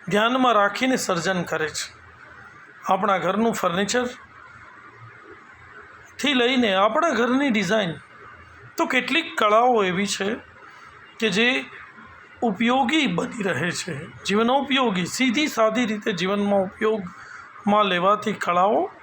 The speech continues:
એટલે લલિતેતર કળા. તેનું સૌંદર્ય પણ મહત્ત્વનું છે અને તેનો ઉપયોગ પણ મહત્ત્વનો છે.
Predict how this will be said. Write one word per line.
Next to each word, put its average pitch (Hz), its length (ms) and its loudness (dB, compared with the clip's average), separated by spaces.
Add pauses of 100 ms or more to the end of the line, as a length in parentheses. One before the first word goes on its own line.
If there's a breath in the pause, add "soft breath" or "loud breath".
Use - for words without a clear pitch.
(180)
એટલે 202 220 0
લલિતેતર 254 680 -2
કળા. 160 300 -4 (1160 loud breath)
તેનું 202 240 0
સૌંદર્ય 208 480 2
પણ 262 200 2
મહત્ત્વનું 240 580 0
છે 339 220 -2
અને 202 220 0
તેનો 190 240 -2
ઉપયોગ 196 500 -2
પણ 196 120 -4
મહત્ત્વનો 165 600 -8
છે. - 200 -14